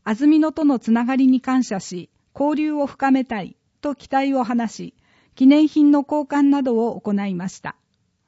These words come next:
市と東区は、東区の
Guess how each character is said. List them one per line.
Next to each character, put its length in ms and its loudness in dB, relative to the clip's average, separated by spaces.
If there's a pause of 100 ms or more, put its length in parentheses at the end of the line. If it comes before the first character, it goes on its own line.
(440)
市 180 -12
と 160 0
東 380 0
区 160 -4
は、 180 -6 (300)
東 400 -2
区 160 -2
の 260 -4